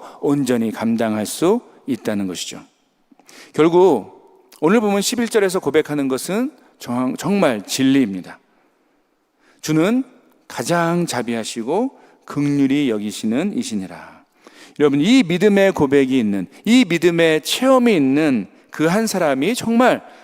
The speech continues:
오래 참고 인내하며 거룩하고 온전한 삶, 세속의 방식을 따르지 않는 삶, 그리고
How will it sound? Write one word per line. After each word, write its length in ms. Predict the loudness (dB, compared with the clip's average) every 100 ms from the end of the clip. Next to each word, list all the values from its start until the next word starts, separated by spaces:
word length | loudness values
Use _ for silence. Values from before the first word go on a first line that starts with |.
| -18 -6
오래 360 | -2 0 0
참고 720 | -2 -6 -6 -4 2 4 2 -2 -16 -4
인내하며 760 | 2 4 4 2 0 0 -2 -6 -20 _
거룩하고 600 | -2 0 0 0 0 2
온전한 460 | 2 2 2 0 -2
삶, 320 | -2 -2 -2 -8 _ _ -18
세속의 580 | -2 0 0 0 0 0
방식을 360 | -2 -2 -4
따르지 320 | -2 0 4 4
않는 220 | 2 0
삶, 320 | 0 0 0
그리고 420 | -2 2 4 2